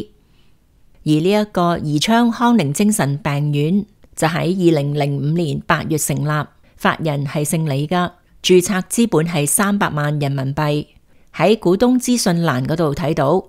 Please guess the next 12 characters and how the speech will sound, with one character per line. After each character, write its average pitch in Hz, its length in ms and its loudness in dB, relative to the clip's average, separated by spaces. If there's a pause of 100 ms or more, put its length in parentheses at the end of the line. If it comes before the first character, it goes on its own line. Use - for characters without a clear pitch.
(160)
由 156 180 4
孟 165 260 0
某 165 240 0
林 151 300 2
同 156 120 -4
埋 143 220 0
李 147 220 2
某 160 400 -2 (120)
共 151 220 -2
同 147 220 -2
持 143 220 0
股。 151 400 2